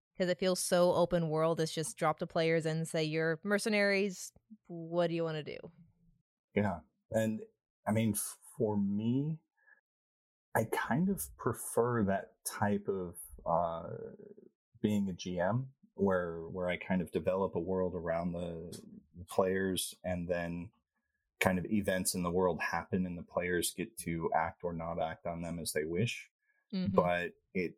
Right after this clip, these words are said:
Speaker 2: does require a bit of, uh, mature player base, not necessarily, like,
Speaker 1: Yeah.
Speaker 2: you know, mature as in experience, I
Speaker 1: Yeah,
Speaker 2: should say.
Speaker 1: yeah. Otherwise, the options get overwhelming.
Speaker 2: And you
Speaker 1: Yeah.
Speaker 2: do still have to guide them on what options are kind of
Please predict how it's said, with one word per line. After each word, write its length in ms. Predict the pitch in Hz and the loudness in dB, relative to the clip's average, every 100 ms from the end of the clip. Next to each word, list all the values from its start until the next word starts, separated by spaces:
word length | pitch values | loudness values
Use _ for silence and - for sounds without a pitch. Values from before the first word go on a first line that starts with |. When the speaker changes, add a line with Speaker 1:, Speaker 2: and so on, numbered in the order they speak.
| _ | _
Speaker 2:
does 580 | 101 98 104 101 - - 101 | 0 2 2 0 -4 -6 0
require 720 | 90 - - 95 98 92 87 | 0 0 0 2 2 0 -2
a 60 | |
bit 320 | 80 98 90 | -4 -4 -2
of, 180 | 87 85 - - | -2 -4 -4 0
uh, 460 | 85 80 80 78 80 _ - | 0 0 -4 -10 -16 _ -2
mature 460 | 101 95 - 98 90 | -2 0 -2 -2 -2
player 320 | - 90 95 | 0 2 2
base, 400 | 110 120 - 107 | 2 0 -2 0
not 160 | 95 | 0
necessarily, 500 | 92 92 104 92 87 | 0 0 2 2 2
like, 200 | 82 80 | 0 -2
Speaker 1:
Yeah. 120 | 151 143 _ _ _ - | -2 -6 _ _ _ -6
Speaker 2:
you 120 | 165 | -2
know, 240 | - 143 - _ | -2 -4 -12 _
mature 400 | - 113 - 143 | -2 -2 0 2
as 140 | 117 104 | 2 2
in 320 | 98 90 87 - | -2 -2 -6 -6
experience, 720 | 98 - 73 60 55 - - _ _ | -4 -2 -4 -6 -12 -12 -14 _ _
I 60 | - | 0
Speaker 1:
Yeah, 160 | 170 | 0
Speaker 2:
should 80 | 165 | -2
say. 140 | - 160 | -2 -2
Speaker 1:
yeah. 160 | 139 - _ _ _ _ - | -2 -6 _ _ _ _ -2
Otherwise, 360 | 185 180 180 | 2 4 4
the 100 | 170 | 4
options 320 | 156 - 170 | 2 2 -4
get 120 | 156 151 | 0 0
overwhelming. 580 | 147 143 147 143 147 - - - - _ - | 0 -2 -2 -4 -10 -14 -20 -20 -20 _ 4
Speaker 2:
And 140 | 131 | 6
you 80 | 131 | 6
Speaker 1:
Yeah. 60 | 214 | 4
Speaker 2:
do 160 | 165 | 2
still 540 | - - - 110 123 98 | 0 -2 0 2 2 2
have 280 | 87 78 - | 2 0 0
to 100 | 82 | -2
guide 400 | 78 78 82 76 | 2 0 -2 -4
them 200 | 82 80 | -4 -2
on 220 | 78 78 | -2 -2
what 200 | 80 76 | -4 -4
options 580 | - 73 - - 76 69 | -2 -2 -2 -6 -6 -4
are 200 | 78 71 | -4 -4
kind 300 | - 76 76 | -10 -8 -6
of 260 | 73 69 65 | -6 -8 -10